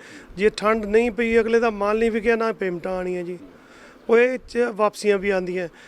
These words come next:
ਐਤਕੀ ਉਮੀਦ ਹੈ ਕਿ ਸਾਰਿਆਂ ਦਾ ਮਾਲ ਨਿਕਲ ਜਾਏਗਾ ਔਰ ਇਹਦਾ ਅਸਰ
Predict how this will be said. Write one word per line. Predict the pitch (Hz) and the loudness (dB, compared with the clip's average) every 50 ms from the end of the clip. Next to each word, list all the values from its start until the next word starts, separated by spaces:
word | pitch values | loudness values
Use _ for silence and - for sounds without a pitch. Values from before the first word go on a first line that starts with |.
| - - - 214 | -20 -6 -2 0
ਐਤਕੀ | 214 220 202 214 240 | 0 0 0 0 0
ਉਮੀਦ | 233 226 220 226 233 233 233 | 0 2 2 2 2 4 4
ਹੈ | 240 233 | 4 2
ਕਿ | 208 233 | 2 -2
ਸਾਰਿਆਂ | - 196 202 202 208 214 214 214 | -2 -2 -2 0 2 2 0 0
ਦਾ | 208 | -2
ਮਾਲ | 196 185 196 196 190 | -2 -2 0 0 0
ਨਿਕਲ | 190 185 - 196 196 190 | -2 -2 0 -2 0 2
ਜਾਏਗਾ | 202 208 214 220 214 - - - - - - - | 2 2 2 -2 -4 -8 -16 -20 -20 -16 -6 -4
ਔਰ | 240 240 | 0 0
ਇਹਦਾ | 262 269 254 269 254 240 | 2 2 4 4 4 4
ਅਸਰ | 240 226 - 262 262 269 240 | 2 2 2 2 2 2 0